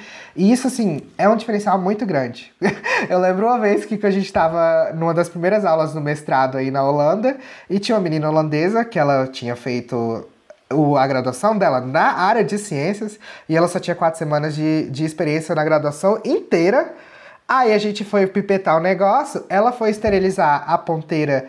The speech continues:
de plástico no bico de bolsa. Eu fa-, eu fiz um escândalo, assim, eu falei,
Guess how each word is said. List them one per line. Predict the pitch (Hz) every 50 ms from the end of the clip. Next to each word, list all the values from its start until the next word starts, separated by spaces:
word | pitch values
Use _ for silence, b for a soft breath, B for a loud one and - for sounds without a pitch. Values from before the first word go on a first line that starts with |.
| B B -
de | 160 226 262
plástico | 269 240 240 262 294 294 - - - - 160
no | 185 269
bico | 269 294 294 311
de | - 302
bolsa. | 311 254 233 254 247 - - 147 143 B B B B B B B B B _ -
Eu | 226 262 311 339
fa-, | - 311 269 262 262
eu | 277 - 370 285 254 208 180 175
fiz | - - 262 277 247
um | 294 359
escândalo, | 427 415 - - - - 302 285 294 277 262 247
assim, | - - 311
eu | 220
falei, | 240 240 226 220